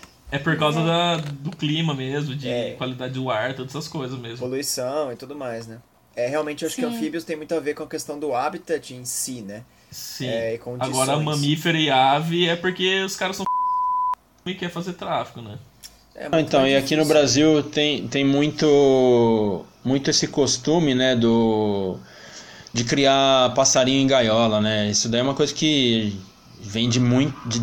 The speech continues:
Speaker 4: várias décadas já, né? Infelizmente é uma coisa que entrou na cultura do povo,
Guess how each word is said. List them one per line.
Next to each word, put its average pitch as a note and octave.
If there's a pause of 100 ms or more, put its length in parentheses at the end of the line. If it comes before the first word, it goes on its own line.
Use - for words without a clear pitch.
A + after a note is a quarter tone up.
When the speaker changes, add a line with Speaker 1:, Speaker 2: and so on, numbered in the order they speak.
Speaker 4:
várias B2
décadas A2+
já, G2+
né? G2
Infelizmente G#2+
é B2
uma A#2+
coisa A#2+
que B2+
entrou B2
na B2+
cultura B2
do A#2
povo, C#3